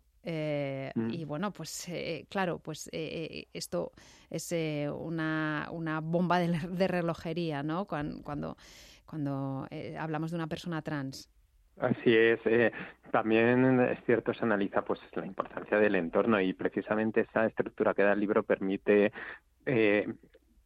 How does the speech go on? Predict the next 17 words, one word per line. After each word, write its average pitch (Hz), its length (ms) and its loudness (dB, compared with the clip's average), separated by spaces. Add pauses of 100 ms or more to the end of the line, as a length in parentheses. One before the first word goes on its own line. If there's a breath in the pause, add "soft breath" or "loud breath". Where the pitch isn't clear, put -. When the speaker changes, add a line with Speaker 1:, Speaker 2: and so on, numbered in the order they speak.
(340)
Speaker 3:
percibir 113 680 4
la 107 240 2
importancia 101 800 0
de, 107 260 4
de, 104 640 2
de 104 120 0
ese - 160 -2
entorno, 113 440 2
por 110 140 -2
ejemplo, 104 260 -2
cuando, 95 460 2 (260 soft breath)
cuando 98 260 2
es 98 80 2
niña 107 520 2
y 98 140 -4
vive, 104 840 4 (220)
digamos, 101 800 2